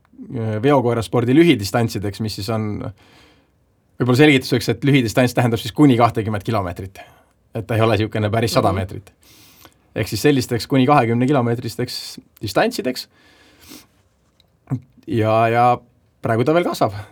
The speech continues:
Speaker 1: Väga treenima pole hakanud, et veidi noor veel selleks.
Speaker 2: Aga mis eesmärgid sul temaga on?
Speaker 1: Järgmine aasta umbes samal ajal või nädalake varem on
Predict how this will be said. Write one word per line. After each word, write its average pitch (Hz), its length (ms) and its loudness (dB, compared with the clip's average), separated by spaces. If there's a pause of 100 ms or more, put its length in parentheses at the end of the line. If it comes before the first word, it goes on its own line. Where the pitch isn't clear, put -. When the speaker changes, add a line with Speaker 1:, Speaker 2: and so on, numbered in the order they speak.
(200)
Speaker 1:
Väga 120 200 2
treenima 123 360 2
pole 139 200 4
hakanud, 117 320 -2
et - 240 -16 (400)
veidi 131 240 4
noor 120 160 4
veel 98 160 -4
selleks. 80 300 -10 (600)
Speaker 2:
Aga 160 180 -14
mis 175 220 -10
eesmärgid 175 400 -8
sul 165 160 -12
temaga 175 240 -6
on? 185 100 -8 (2500)
Speaker 1:
Järgmine 123 400 0
aasta 147 560 0
umbes 131 360 0 (260)
samal 131 260 2
ajal 120 220 6
või 117 80 2
nädalake 127 400 0
varem 120 320 0
on 117 140 -4